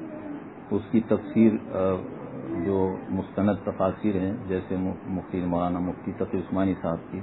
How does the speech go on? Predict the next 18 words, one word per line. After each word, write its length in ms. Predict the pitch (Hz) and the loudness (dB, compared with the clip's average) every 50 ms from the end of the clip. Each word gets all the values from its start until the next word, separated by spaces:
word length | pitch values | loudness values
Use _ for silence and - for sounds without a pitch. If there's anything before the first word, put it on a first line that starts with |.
| - - - | -8 -6 -2
آسان 420 | 87 87 90 - - 98 95 95 87 | 0 0 0 0 0 0 2 2 0
ترجمہ 340 | - 90 85 82 92 92 95 95 95 - | 0 0 -2 0 -2 -2 -2 -2 -4 -4
قرآن 240 | - 85 80 78 76 76 - | -2 -2 -2 -2 -2 -6 -8
ہے، 60 | - - - - - - - - - - - - - - - - | -10 -12 -12 -12 -14 -14 -14 -14 -14 -14 -14 -14 -14 -14 -12 -12
اس 180 | - - - | -12 -8 0
کو 60 | - 98 | 4 4
آپ 140 | 95 90 | 6 6
موبائل 340 | 90 95 92 92 95 98 98 | 4 4 4 4 6 6 6
میں 140 | 98 101 101 | 4 4 4
بھی 80 | 101 101 | 2 4
ڈاؤن 220 | 95 98 98 95 | 4 4 4 6
لوڈ 140 | 98 101 95 95 | 4 2 2 2
کر 80 | - 98 | 0 -2
سکتے 360 | 92 - 101 92 - - 101 | 0 -2 -4 -4 -4 -4 -4
ہیں۔ 100 | 98 101 98 92 - - - - - - - - - - - - - - - - - - - - - - - - - - - - - - | -4 -4 -6 -8 -12 -12 -14 -14 -14 -14 -14 -14 -14 -14 -14 -14 -14 -14 -14 -14 -14 -14 -14 -14 -14 -12 -14 -14 -14 -14 -14 -12 -6 2
اور 600 | 104 101 104 104 101 101 101 101 101 101 101 98 - - - - - - - - - - - - - - 127 123 113 113 104 98 - - - - - - - - - | 6 8 10 10 10 8 8 6 6 4 4 2 0 -4 -10 -14 -14 -14 -14 -16 -16 -14 -14 -12 -2 4 4 4 4 4 0 -2 -4 -8 -10 -10 -10 -10 -10 -6 -2
معارف 580 | 104 104 101 101 101 101 107 107 104 104 - 113 | 2 4 6 6 8 8 8 8 6 4 2 2
القرآن، 500 | 107 - - 101 95 92 92 90 87 | 2 2 2 2 2 4 4 2 2